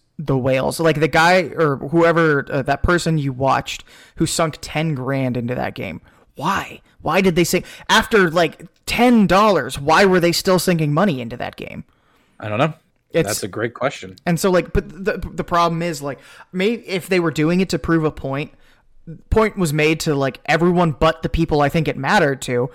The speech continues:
Speaker 1: which is the
Speaker 2: Yep.
Speaker 1: developers or the, the higher ups of this small indie company.
Speaker 2: They got the money.
Speaker 1: 'Cause they got the money. Exactly. So, like, I just, I don't understand it. It's
Speaker 2: Ever si-, I feel like ever since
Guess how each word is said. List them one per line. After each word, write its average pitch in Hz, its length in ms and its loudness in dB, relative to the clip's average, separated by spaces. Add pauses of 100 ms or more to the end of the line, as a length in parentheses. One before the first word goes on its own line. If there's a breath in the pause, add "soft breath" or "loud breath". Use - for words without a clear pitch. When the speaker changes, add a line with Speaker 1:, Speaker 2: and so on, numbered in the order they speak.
(180 loud breath)
Speaker 1:
which 165 180 0
is 160 220 2
the - 80 2
Speaker 2:
Yep. 170 80 4
Speaker 1:
developers 160 760 2
or 165 220 2
the, 156 180 0
the 147 120 -2
higher 170 340 2
ups 175 180 0
of 139 120 -4
this 143 120 -2
small 160 300 -2
indie 165 260 -2
company. 123 460 -8 (100)
Speaker 2:
They 107 60 -10
got 110 160 -6
the 110 60 -10
money. 143 340 0
Speaker 1:
'Cause 240 120 2
they 294 80 2
got 285 120 4
the 285 80 4
money. 214 320 4
Exactly. 220 360 0
So, 233 120 2
like, 220 180 2
I 196 60 0
just, 196 240 -6
I 156 140 0
don't 170 180 2
understand - 480 -8
it. - 240 -20
It's - 240 -2 (160)
Speaker 2:
Ever 196 240 4
si-, - 220 -10
I 160 100 2
feel 226 240 0
like 202 300 2
ever 147 240 0
since 110 560 -6